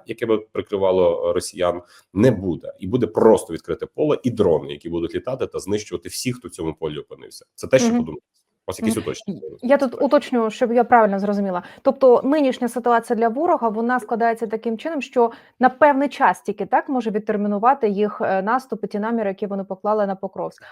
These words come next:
Speaker 2: а не в цілому припинити їх наступальні дії на цьому напрямку?
Speaker 1: Ну, я б, е, я б сказав так, е, це не факт, що це на певний час. Це може бути повністю зрив наступальної кампанії на Покровськ от в ході зараз осінньої, осінньої кампанії мається на увазі.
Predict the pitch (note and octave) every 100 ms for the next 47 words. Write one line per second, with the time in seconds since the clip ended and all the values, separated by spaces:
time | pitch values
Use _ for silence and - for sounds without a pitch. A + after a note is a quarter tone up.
0 | - G3+ G#3+ G#3+ B3+ A#3 G3+ G#3 F#3 F#3+
1 | F#3 E3 E3 F3+ F3 F#3+ F#3 E3 F#3 F3
2 | E3 E3+ E3 D#3 - E3+ - F#3 _ _
3 | _ _ - A2+ G#2 F#2+ F#2 G#2 F#2 E2
4 | F#2 E2+ D2+ F2+ - F#2 F#2+ G#2+ A2 -
5 | E2 D#2+ G2+ F2+ F#2 D3+ - F2+ D#2+ E2+
6 | E2 D#2+ C#2+ - E2 F2 F2+ F2+ - C#3+
7 | D3 F#2 - E2 G2 G#2 D#2+ G#2 G2+ -
8 | G#2 F#2 D#2 D2+ D#2 D#2 D#2 D#2 D#2+ -
9 | D2+ C3 E3+ - E2 _ A#2+ A#2+ F#2+ D#2+
10 | D2+ F2 G2+ F#2 - F#2 F2 E2+ E2 D#2+
11 | D2+ - - A#2 D#2 - D2+ - C2+ C#2
12 | B1+ - D#2+ E2+ D2 C#2+